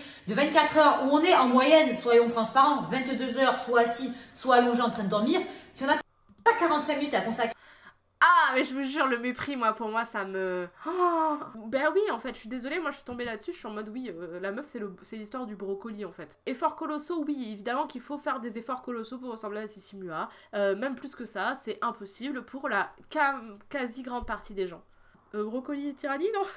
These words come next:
Speaker 2: <laughs> En vrai, on va faire un emoji brocoli. Euh, sur la communauté fitness. Ouais, on l'avait vu la vidéo d'Agraf et c'est vrai qu'elle était grave intéressante. Ah bon. Maintenant, ça va plus, on va plus dire, euh, cette personne est un tyran, on va dire cette personne est un brocoli. <laughs>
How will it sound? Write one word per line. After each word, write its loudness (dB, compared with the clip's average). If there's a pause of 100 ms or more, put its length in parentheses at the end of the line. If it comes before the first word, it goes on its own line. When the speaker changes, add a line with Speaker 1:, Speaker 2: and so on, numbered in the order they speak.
(160)
Speaker 2:
<laughs> -12
En 2
vrai, 2
on 6
va 4
faire 2
un 4
emoji -2
brocoli. -2 (400)
Euh, 0
sur -8
la 0
communauté -6
fitness. -10
Ouais, 2
on 2
l'avait -2
vu -6
la -2
vidéo -10
d'Agraf -4
et -12
c'est -14
vrai -10
qu'elle -10
était -10
grave -6
intéressante. -12
Ah -8
bon. -14 (220)
Maintenant, 2
ça -2
va 0
plus, -12
on -4
va 0
plus -10
dire, -4
euh, -4
cette -8
personne -6
est -12
un -6
tyran, -14
on -10
va -10
dire -8
cette -12
personne -6
est -6
un -2
brocoli. 0
<laughs> -20